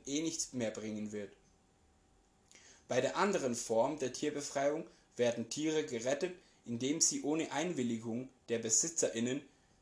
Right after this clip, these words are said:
aus der Ausbeutung befreit werden. Bei dieser teilweise aktuell gesetzeswidrigen Form der Rettung wird das bestehende Gesetz aufgrund der darin fehlenden Tierrechten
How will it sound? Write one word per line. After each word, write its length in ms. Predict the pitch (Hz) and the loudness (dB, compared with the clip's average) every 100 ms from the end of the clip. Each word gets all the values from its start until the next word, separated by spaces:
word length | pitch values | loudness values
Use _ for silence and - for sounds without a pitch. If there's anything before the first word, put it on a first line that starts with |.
| _ - | _ -4
aus 240 | 117 - | -2 0
der 180 | 110 120 | 0 2
Ausbeutung 720 | 135 147 - 131 131 135 135 | 2 2 2 2 2 -4 -4
befreit 500 | 139 - 131 131 - | -2 0 2 0 -4
werden. 400 | 101 101 104 104 - _ _ _ _ - - _ - - - - - _ _ - | -6 -6 -8 -14 -18 _ _ _ _ -20 -20 _ -20 -20 -20 -20 -20 _ _ -4
Bei 160 | 113 | -2
dieser 640 | 113 151 202 202 117 113 - - | -2 -4 4 6 6 2 -4 -6
teilweise 600 | - 139 160 147 147 - | 0 2 4 4 4 2
aktuell 540 | - - - 139 147 120 | -2 -6 0 2 2 -2
gesetzeswidrigen 1400 | 120 - 151 - 147 - 135 147 147 147 143 143 - | -2 2 2 0 2 0 -2 -6 -4 -2 -2 -4 -6
Form 560 | - - 127 143 156 - | -6 2 4 2 -2 -2
der 160 | 113 113 | -2 0
Rettung 420 | 139 - 151 156 - _ | -4 -4 -6 -8 -14 _
wird 240 | 127 143 127 | -2 0 0
das 140 | 117 | -2
bestehende 560 | 110 - - 143 165 143 | -2 -2 0 0 0 0
Gesetz 640 | 117 - 143 - - - - - | 6 8 6 4 0 0 -10 -4
aufgrund 640 | 113 - - 139 156 - 117 | -4 -2 -4 -4 -4 -2 -2
der 80 | |
darin 500 | 113 123 135 147 156 | 0 0 2 2 0
fehlenden 600 | 151 - 139 147 139 127 | 0 0 2 2 -2 -4
Tierrechten 640 | - 147 143 139 139 - | -2 0 2 0 -2 -10